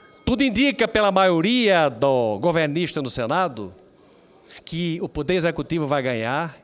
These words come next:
e o Senado vai sair acocorado. Para evitar que isso aconteça, senador Pedro Tax, eu estou entrando ao lado do senador Aloysio Nunes, ao lado do senador Randolfo Rodrigues,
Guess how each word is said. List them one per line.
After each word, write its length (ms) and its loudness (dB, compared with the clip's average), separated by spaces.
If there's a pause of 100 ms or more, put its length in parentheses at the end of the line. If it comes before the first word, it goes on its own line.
e 40 -4
o 60 -4
Senado 500 -4
vai 200 -4
sair 360 -4
acocorado. 840 -4 (1300)
Para 160 4
evitar 380 0
que 100 -2
isso 140 0
aconteça, 500 0
senador 400 -2
Pedro 260 -6
Tax, 600 -8 (1300)
eu 80 -2
estou 200 -2
entrando 480 2
ao 140 2
lado 220 0
do 80 -6
senador 340 -2
Aloysio 340 0
Nunes, 680 -2
ao 80 -8
lado 160 -4
do 40 -10
senador 280 -4
Randolfo 340 -2
Rodrigues, 680 -4